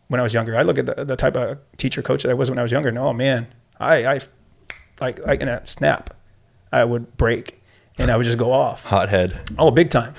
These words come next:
Speaker 2: <laughs>
Speaker 1: Uh, without a doubt.
Speaker 2: Same.
Speaker 1: You know, and, and, and now, you know, dealing with a student, a disruptive student, whatever, just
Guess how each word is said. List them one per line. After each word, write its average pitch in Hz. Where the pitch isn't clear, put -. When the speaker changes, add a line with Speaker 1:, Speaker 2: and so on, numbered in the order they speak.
Speaker 2:
<laughs> 120
Speaker 1:
Uh, 151
without 151
a 127
doubt. 135
Speaker 2:
Same. 92
Speaker 1:
You 151
know, 135
and, 135
and, 127
and 123
now, 127
you 143
know, 127
dealing 131
with 123
a -
student, 113
a -
disruptive 120
student, 117
whatever, 113
just 123